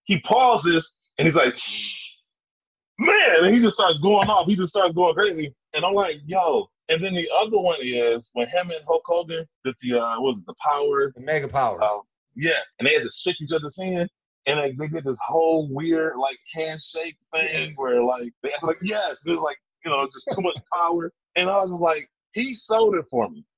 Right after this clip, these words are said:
Speaker 2: Yeah.
Speaker 1: 'Cause you can see Hulk Hogan looks uncomfortable. <laughs>
Speaker 2: Yeah.
Speaker 1: Macho Man looks like he's all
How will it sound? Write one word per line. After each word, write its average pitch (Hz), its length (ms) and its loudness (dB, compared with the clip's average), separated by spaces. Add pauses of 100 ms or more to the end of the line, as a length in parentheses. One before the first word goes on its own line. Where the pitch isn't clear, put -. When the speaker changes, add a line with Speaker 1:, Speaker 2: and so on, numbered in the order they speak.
(120)
Speaker 2:
Yeah. 113 260 -4
Speaker 1:
'Cause 180 120 6
you 254 100 4
can 240 100 4
see 254 420 2 (140)
Hulk 220 160 2
Hogan 240 260 6
looks 190 200 0
uncomfortable. 135 760 -2 (240)
<laughs> 285 160 0 (300)
Speaker 2:
Yeah. - 180 -2
Speaker 1:
Macho - 400 2 (160)
Man 175 300 -8 (440)
looks 160 300 2
like 156 160 4
he's 180 240 -4
all 156 300 4